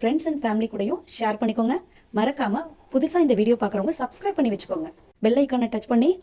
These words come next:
ஆல்னு கிளிக் பண்ணி வச்சுக்கோங்க. அப்பதான் நான் போடுற ஒவ்வொரு புத்தம் புது வீடியோவும் நோட்டிஃபிகேஷன்ல வந்து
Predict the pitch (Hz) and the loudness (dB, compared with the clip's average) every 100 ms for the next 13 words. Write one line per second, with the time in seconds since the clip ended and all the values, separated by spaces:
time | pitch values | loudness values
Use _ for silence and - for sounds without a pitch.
0 | 202 214 254 294 214 - 254 233 - 220 | -2 0 0 -2 -4 -2 -2 -2 -2 -2
1 | 254 359 - - 214 196 277 220 208 226 | -2 -4 -12 -12 -4 0 2 0 -2 -2
2 | 285 240 233 339 285 - 254 226 196 190 | 0 0 -2 -6 -8 -4 -2 0 -2 -2
3 | 185 269 - - - 220 262 285 196 196 | -2 -2 -4 -10 -6 -4 -2 -4 -4 -4
4 | 254 240 208 | -4 -2 -2